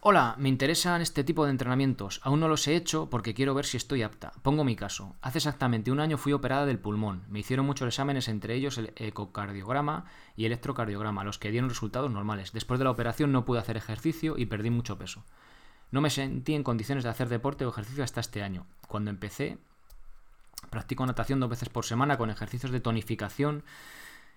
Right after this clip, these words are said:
en mi casa". Ejercicio de tonificación, imagino que es ejercicio de fuerza. "Habiendo tenido una revisión médica, además llevo una alimentación muy variada. Mi pregunta es si estaría apta para comenzar con estos ejercicios, pero en modo principiante, para después ir aumentando de intensidades.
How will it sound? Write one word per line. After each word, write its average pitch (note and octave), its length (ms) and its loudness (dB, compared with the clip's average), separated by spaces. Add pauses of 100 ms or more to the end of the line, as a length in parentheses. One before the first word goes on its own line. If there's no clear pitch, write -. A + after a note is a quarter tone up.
en A2+ 160 2
mi A2 140 2
casa". C3 480 2 (100)
Ejercicio A2 320 -6
de B2+ 60 -2
tonificación, G#2+ 580 -4
imagino G#2+ 380 -4
que G#2+ 80 -6
es G#2+ 80 -6
ejercicio G#2 420 -10
de F#2 60 -8
fuerza. - 340 -10 (640)
"Habiendo C#3+ 540 4
tenido C#3 340 2
una B2 140 4
revisión A#2+ 320 0
médica, B2 480 0 (100)
además A#2+ 440 0
llevo A#2+ 260 2
una A#2+ 120 2
alimentación A2+ 440 0
muy C3 100 4
variada. G2+ 440 -2 (500)
Mi A#2+ 160 4
pregunta D3 460 4
es D3 80 4
si A2+ 400 2
estaría B2+ 400 0
apta C#3 240 -2
para A2 160 0
comenzar G#2 420 2
con A#2+ 140 2
estos B2 240 0
ejercicios, A#2+ 380 -4
pero A2 180 -2
en A2+ 60 2
modo C#3+ 260 0
principiante, G#2+ 560 -2
para G2 140 -6
después C3+ 440 -2
ir A#2+ 80 -2
aumentando A#2 440 0
de A2 80 0
intensidades. G2+ 840 -6